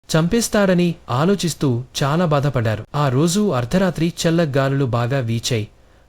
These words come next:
అంధకారం ఎప్పుడు లేనంతగా ఉంది. ప్రపంచం మొత్తం ఒక్కసారిగా నిశ్శబ్దంగా మారింది. కొన్ని నిమిషాలలో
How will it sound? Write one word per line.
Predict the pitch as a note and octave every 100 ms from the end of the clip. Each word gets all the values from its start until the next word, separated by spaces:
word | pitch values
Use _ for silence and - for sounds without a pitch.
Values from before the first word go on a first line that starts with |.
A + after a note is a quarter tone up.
| -
అంధకారం | C#3 E3+ E3 C#3+ D3 D#3+ C3
ఎప్పుడు | C3+ F#3
లేనంతగా | C3+ A#2 D3 D3 D3 D3+
ఉంది. | A#2+ A2 G#2 _ _ _ _ _ _ _ -
ప్రపంచం | C#3 C#3+ F3+ F3+ D#3 B2
మొత్తం | A#2+ C3 - F#3 - _ -
ఒక్కసారిగా | B2+ - G#3+ F#3 E3 C#3+ C#3
నిశ్శబ్దంగా | B2+ A#2+ - E3 C#3+ D3 C#3+
మారింది. | B2 A2 A2 G2+ - - _ - -
కొన్ని | E3+ F3+
నిమిషాలలో | D3+ C3 C#3+ E3 D3 C#3